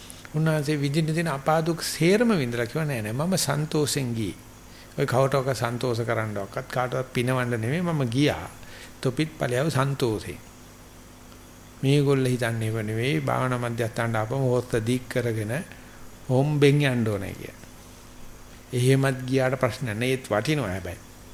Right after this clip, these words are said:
ඉතින් අර බුරුම ස්වාමීන් වහන්සේ ඉන්න කාලේ කියනවා, "අනේ, මේ හොම්බ දික් කරන ගිය එක එක්කත් මං දැකලා නෑ, තාම නිවනට යනවා.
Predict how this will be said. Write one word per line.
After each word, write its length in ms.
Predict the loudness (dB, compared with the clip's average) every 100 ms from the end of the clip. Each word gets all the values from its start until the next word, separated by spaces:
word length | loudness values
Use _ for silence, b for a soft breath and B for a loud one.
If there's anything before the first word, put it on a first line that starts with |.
| B B B B B
ඉතින් 220 | -2 0
අර 120 | 2 2
බුරුම 240 | 2 4
ස්වාමීන් 380 | 2 2 2 0
වහන්සේ 280 | 0 0 0
ඉන්න 140 | 0
කාලේ 220 | 0 0
කියනවා, 260 | 0 -2 -2
"අනේ, 240 | 0 0
මේ 140 | 0 2
හොම්බ 240 | 0 0
දික් 220 | 0 0
කරන 260 | 0 0 2
ගිය 160 | 2 2
එක 100 | 0
එක්කත් 300 | 0 -2 0
මං 220 | 0 2
දැකලා 340 | 2 4 6
නෑ, 400 | 6 4 4 2
තාම 180 | 2 2
නිවනට 440 | 2 4 6 4 2
යනවා. 280 | -2 -6